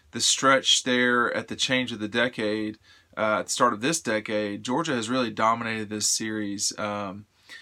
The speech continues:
South Carolina has played better in it, for sure, but ever since, uh, you know, this thing has started,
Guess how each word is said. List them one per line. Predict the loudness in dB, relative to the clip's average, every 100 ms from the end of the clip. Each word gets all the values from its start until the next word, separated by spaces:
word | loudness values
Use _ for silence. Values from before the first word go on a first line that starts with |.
| -20 -12 -4
South | 0 0 0
Carolina | 2 4 4
has | 2 -2 -4
played | 0 2 2
better | 2 4 4 2
in | 0
it, | -4 -6
for | -6
sure, | -4 2 4 2 -2 -10 -20 -20 _
but | 4 4 2 _
ever | 2 2 2
since, | 0 0 0 0 0
uh, | 2 2 2 2 0 -4 -10 -20 _ _ -8
you | -4
know, | -4 -2
this | -2 0
thing | -2
has | -2
started, | -2 2 4 4 2 -4